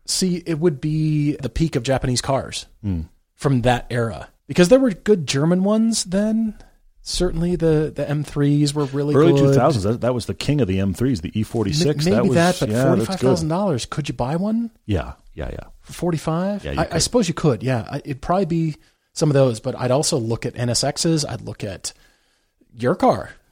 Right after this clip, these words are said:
Speaker 1: three hundred Z X,
Speaker 2: Mm.
Speaker 1: easy,
Speaker 2: Mm-hmm.
Speaker 1: the Supras. I, I still think that was the peak Japanese hot, accessible car era.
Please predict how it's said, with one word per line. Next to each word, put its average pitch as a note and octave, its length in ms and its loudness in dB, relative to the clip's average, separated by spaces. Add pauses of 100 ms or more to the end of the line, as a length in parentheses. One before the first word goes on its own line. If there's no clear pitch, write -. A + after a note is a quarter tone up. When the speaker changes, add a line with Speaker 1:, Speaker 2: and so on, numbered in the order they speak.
(220)
Speaker 1:
three C3+ 120 0
hundred B2+ 180 2
Z C3 160 4
X, - 440 -2
Speaker 2:
Mm. A2+ 320 4
Speaker 1:
easy, D3+ 520 -2
Speaker 2:
Mm-hmm. G#2 300 0
Speaker 1:
the A#2+ 60 -6
Supras. C3+ 600 -4
I, - 220 -14
I C3 80 -8
still G#3+ 260 -2
think - 240 -4
that C3 220 0
was A2+ 220 -2
the G2+ 200 -8 (160)
peak - 480 -10 (380)
Japanese A#2+ 680 -2
hot, - 480 -4
accessible G2 680 -4
car C#3 460 -10
era. B1+ 440 -14